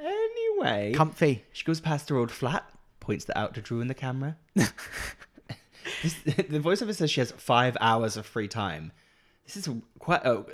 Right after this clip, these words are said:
Speaker 1: a whirlwind five-hour trip to drive all the way up to Newcastle from London.
Speaker 2: How lo-, how long is that drive? Do we know?
Speaker 1: I'm looking it up. <laughs>
Speaker 2: Okay, let's look it up, 'cause l-, then we'll do some math, okay? Right, Fraser, you've done a
Speaker 1: Um,
Speaker 2: Google.
Speaker 1: no, I, I'm,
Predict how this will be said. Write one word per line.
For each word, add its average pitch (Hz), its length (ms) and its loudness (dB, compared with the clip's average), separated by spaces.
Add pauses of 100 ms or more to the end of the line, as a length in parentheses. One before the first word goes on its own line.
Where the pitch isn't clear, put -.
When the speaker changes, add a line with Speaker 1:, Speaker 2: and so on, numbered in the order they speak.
(120)
Speaker 1:
a 123 40 -2
whirlwind 117 680 2
five-hour 117 500 2
trip 107 340 0
to 104 80 -8
drive 104 240 -2
all 104 60 -4
the 104 80 -4
way 104 60 0
up - 100 -4
to 107 100 -6
Newcastle 95 460 -4
from 90 140 -10
London. 87 340 -4
Speaker 2:
How 285 240 -4
lo-, 160 220 4
how 233 140 2
long 214 260 2
is 175 100 -4
that 117 200 0
drive? 117 320 -4
Do 127 100 -6
we 131 100 0
know? 170 380 0 (1300)
Speaker 1:
I'm 110 120 -12
looking 117 240 -2
it 151 100 2
up. 135 320 4
<laughs> - 40 -18 (680)
Speaker 2:
Okay, - 140 -8
let's 120 240 -6
look 123 140 -8
it 95 80 -6
up, 98 340 -4
'cause 120 300 -2
l-, 139 200 4
then 147 140 2
we'll 139 80 4
do 131 140 0
some 123 220 -2
math, 110 340 0
okay? 123 480 0 (160)
Right, 135 240 8
Fraser, 156 260 8
you've 190 140 4
done 196 140 10
a - 40 12
Speaker 1:
Um, 127 60 8
Speaker 2:
Google. 120 380 6
Speaker 1:
no, 117 180 2
I, 117 440 2
I'm, 120 220 0